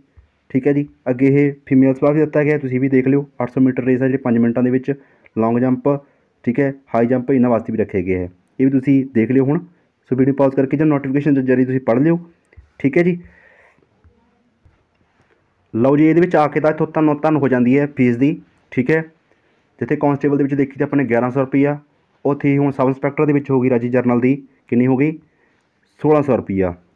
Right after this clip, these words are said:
ਠੀਕ ਹੈ। ਤਾਂ ਦੇਖੋ ਸੋਲਾਂ ਸੌ ਤੇ ਗਿਆਰਾਂ ਸੌ, ਹੁਣ ਜੋੜ ਲਿਓ ਆਪੇ journal ਵਾਲੇ ਕਿੰਨੇ ਹੋ ਗਏ ਜੀ। ਸੋ ਪੱਚੀ ਸੌ ਤੋਂ ਟੱਪ ਗਿਆ। ਤਾਂ ਹੁਣ ਆਪਣਾ ਥੋੜ੍ਹੀ ਜਿਹੀ ਜੇਬ ਆਪਣੀ ਠੰਡੀ ਹੋਣ ਵਾਲੀ ਹੈ। ਤੇ ਤੁਸੀਂ ਦੇਖ ਲਿਓ, ਸੋ ਸਰਕਾਰ ਨੂੰ ਚਾਹੀਦਾ ਰਾਜੇ, ਇਹ ਤਾਂ ਪਹਿਲਾਂ ਹੀ ਬੇਰੁਜ਼ਗਾਰ ਹੈ,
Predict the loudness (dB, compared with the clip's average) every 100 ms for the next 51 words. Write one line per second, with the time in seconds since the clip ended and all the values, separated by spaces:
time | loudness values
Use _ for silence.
0 | _ -4 0 -2 -4 _ _ _ _ -4
1 | -2 0 -2 -4 -14 _ _ 0 0 0
2 | -2 0 0 0 -2 -4 -6 -8 -12 -2
3 | 0 2 2 2 0 0 0 0 0 0
4 | 0 2 0 0 -2 -6 -20 _ _ 0
5 | 2 2 0 -8 _ _ _ -6 -2 -2
6 | -2 -2 -2 0 0 -2 _ _ _ _
7 | -4 -2 0 0 0 0 -2 -6 -6 -4
8 | 0 2 2 0 0 0 -4 -6 -2 0
9 | 0 0 0 0 -2 -6 _ _ _ -4
10 | -2 0 0 2 0 0 -4 -2 0 0
11 | 0 -2 0 0 0 0 -2 _ _ _
12 | _ _ -6 -4 0 2 2 2 2 2
13 | 2 0